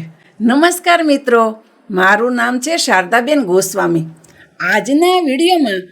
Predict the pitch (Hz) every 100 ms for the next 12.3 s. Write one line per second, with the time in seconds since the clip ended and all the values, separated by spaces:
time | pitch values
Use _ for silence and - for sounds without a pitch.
0 | _ - - 220 277 330 311 294 302 302
1 | 175 190 - 254 254 330 403 392 226 170
2 | 160 _ - _ - 240 311 359 359 -
3 | 196 214 302 339 - - 202 214 269 277
4 | 294 370 196 220 220 - 185 170 170 165
5 | - 170 - - _ 190 233 - 330 339
6 | 330 320 339 330 - 240 233 320 330 -
7 | 202 240 262 349 403 277 180 - _ _
8 | 202 214 202 214 214 302 311 330 349 349
9 | - 190 220 285 320 349 339 226 233 330
10 | 392 427 427 320 285 269 254 247 - _
11 | _ 202 220 - 294 370 302 285 240 247
12 | 330 349